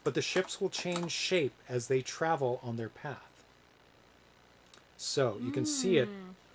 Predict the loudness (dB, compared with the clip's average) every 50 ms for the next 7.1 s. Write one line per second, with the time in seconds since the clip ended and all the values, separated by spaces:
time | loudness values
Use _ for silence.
0 | -12 -6 -4 2 6 8 8 8 8 8 2 0 0 2 -2 -4 0 0 0 0
1 | 0 0 0 0 -2 0 -2 -4 -4 -4 -6 -8 -2 0 0 0 2 0 0 2
2 | 2 2 2 0 0 0 2 2 4 4 4 2 2 0 -2 -2 2 2 2 4
3 | 4 2 0 0 0 -2 -4 -4 -6 -10 -12 -16 -18 -20 -20 -20 -18 -18 -16 -12
4 | -10 -8 -6 -6 -6 -8 -10 -10 -8 -8 -6 -4 -4 -4 -4 -6 -8 -12 -10 -6
5 | -6 -6 -6 -8 -14 -14 -14 -8 -2 0 2 4 4 4 2 -2 -4 -6 -14 -12
6 | -8 -8 -6 -4 -2 -2 -2 -4 -4 -10 -14 -18 -14 -14 -12 -12 -12 -10 -4 0
7 | 2